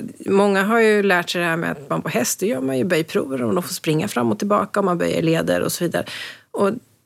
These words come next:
det är många som inte tänker på att du kan göra exakt samma sak på hund. Jag gör oftare samma sak på hund. Böjer den här leden eller, och så tittar man om den blir mer eller mindre halt eller böjer en annan led. Och det är precis som att göra på häst.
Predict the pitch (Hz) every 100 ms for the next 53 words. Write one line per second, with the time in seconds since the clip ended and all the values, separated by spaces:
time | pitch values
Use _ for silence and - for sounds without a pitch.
0 | - - 214 233 233 190 190 185 175 -
1 | - 185 160 156 - - _ - 180 190
2 | - - - 220 - 170 156 160 - 233
3 | 185 143 196 170 143 - 139 - 139 -
4 | - - - - - _ _ _ _ _
5 | _ - 254 269 226 185 185 180 165 170
6 | 170 170 175 170 - - 208 180 202 202
7 | 185 170 170 165 160 160 156 160 165 160
8 | 151 160 165 160 160 151 160 175 202 214
9 | 196 175 165 165 156 160 - - - _
10 | _ _ _ _ _ - 539 202 233 214
11 | 208 226 214 202 175 143 156 151 - -